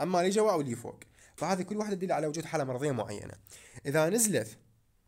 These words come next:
إذا نزلت والدور صعدت، هيجي، فمعناها تدل على وجود الهايبوغاليميا. هايبوغاليميا، يعني معناها الدبرجن مالتها. أو إذا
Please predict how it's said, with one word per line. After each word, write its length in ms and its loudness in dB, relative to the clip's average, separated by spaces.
إذا 220 0
نزلت 320 0
والدور 240 -2
صعدت، 380 0
هيجي، 440 -8
فمعناها 440 0
تدل 180 0
على 140 4
وجود 180 -2
الهايبوغاليميا. 760 -4
هايبوغاليميا، 960 0
يعني 140 -6
معناها 260 -2
الدبرجن 540 -2
مالتها. 400 -4
أو 380 4
إذا 460 0